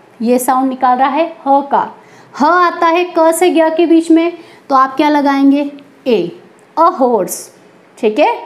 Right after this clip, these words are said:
और यहाँ देखिए एच ओ यू आर है, एच है लेकिन sound कई का निकाल रहे हैं।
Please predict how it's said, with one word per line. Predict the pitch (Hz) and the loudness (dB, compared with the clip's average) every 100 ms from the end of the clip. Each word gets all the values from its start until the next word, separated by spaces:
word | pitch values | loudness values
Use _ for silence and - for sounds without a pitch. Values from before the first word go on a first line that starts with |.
| - - - 269 | -18 -20 -4 -2
और | 285 | 0
यहाँ | 277 285 392 392 | 0 2 2 2
देखिए | 320 311 320 330 392 - - _ | -2 0 0 0 -2 -8 -20 _
एच | 311 381 - | 0 0 -4
ओ | - 330 | 0 2
यू | 302 302 294 | 2 2 2
आर | 285 269 | 2 0
है, | 302 370 - - | 0 0 -4 -4
एच | 277 320 - | 0 0 0
है | 339 349 | 0 0
लेकिन | 285 269 311 | 0 -2 -2
sound | 302 277 330 370 370 | -2 0 2 2 0
कई | 339 | 0
का | 339 330 | 0 -2
निकाल | 285 226 185 180 | -2 -2 -2 -4
रहे | |
हैं। | 170 | -6